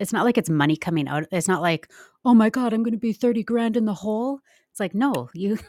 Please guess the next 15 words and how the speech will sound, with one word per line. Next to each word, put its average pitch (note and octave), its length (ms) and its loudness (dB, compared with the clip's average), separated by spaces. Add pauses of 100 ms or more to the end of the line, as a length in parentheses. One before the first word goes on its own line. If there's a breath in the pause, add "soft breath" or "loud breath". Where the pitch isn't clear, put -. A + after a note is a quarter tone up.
(160)
<laughs> - 260 0
you C#4+ 100 2
still - 320 -4
made F#3+ 360 -2
money F#3+ 320 0
off C3+ 180 -4
of C#3 140 -8
it." C3 200 -12 (1400 loud breath)
Yeah, E3+ 240 -8
it's - 280 -14
just G3 540 -6
some A#3+ 380 -6
people, E3 340 -2 (760 loud breath)
some F#3 380 -4
people. D#3 340 -10